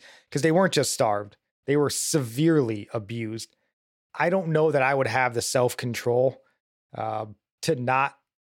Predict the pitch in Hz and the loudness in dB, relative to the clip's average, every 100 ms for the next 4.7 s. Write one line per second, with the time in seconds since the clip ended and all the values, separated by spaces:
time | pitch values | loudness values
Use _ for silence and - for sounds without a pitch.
0 | _ - - - 170 147 120 113 - - | _ -12 -8 0 0 0 -2 -10 -8 -2
1 | 208 175 - - _ _ 175 151 143 139 | -2 -2 -6 -20 _ _ -2 2 2 2
2 | 135 139 131 127 120 113 123 117 110 - | 0 0 0 0 0 -2 -4 -6 -8 -8
3 | - 120 110 110 107 110 - 110 156 156 | -8 -6 -6 -6 -6 -8 -8 -2 0 2
4 | 151 139 131 135 135 131 | 0 2 2 2 2 0